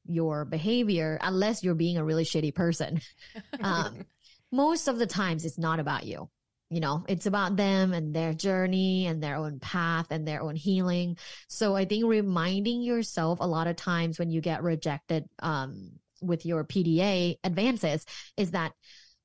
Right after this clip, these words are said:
Speaker 1: it's not about me. It's not about me. You know, it, they're in a journey, a healing process.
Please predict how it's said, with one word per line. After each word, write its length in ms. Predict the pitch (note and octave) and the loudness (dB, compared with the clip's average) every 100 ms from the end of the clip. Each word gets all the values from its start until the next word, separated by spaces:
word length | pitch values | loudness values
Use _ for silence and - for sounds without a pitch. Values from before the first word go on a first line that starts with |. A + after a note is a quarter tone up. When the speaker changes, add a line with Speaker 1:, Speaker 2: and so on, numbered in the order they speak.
| - | -6
Speaker 1:
it's 140 | G3 | 0
not 120 | F3 | 2
about 220 | E3+ D#3+ C3 | 2 0 -4
me. 260 | D3+ E3 E3 | -8 -8 -6
It's 100 | - | -2
not 120 | D3+ | 0
about 240 | C#3+ C3+ | 0 -2
me. 360 | A2+ A2+ E3 D#3+ _ | -6 -8 -10 -10 _
You 140 | D3+ | -8
know, 220 | C3+ A#2 F#3+ | -6 -6 -8
it, 340 | - - - - | -10 -10 -14 -10
they're 280 | E3 F3 | -2 -2
in 340 | D#3+ D#3 D3 D3 - - | 0 -2 -2 -6 -8 -10
a 80 | F3 | -8
journey, 640 | D#3+ D3+ D3+ D3 C#3+ E3 F3 | -4 -6 -4 -6 -6 -6 -6
a 220 | D3+ D3 | -4 -4
healing 440 | D3 - F3 D#3+ D3+ | -4 0 0 0 -2
process. 640 | E3+ C#3+ - D3+ D3+ - | -2 -2 -2 -2 -2 -6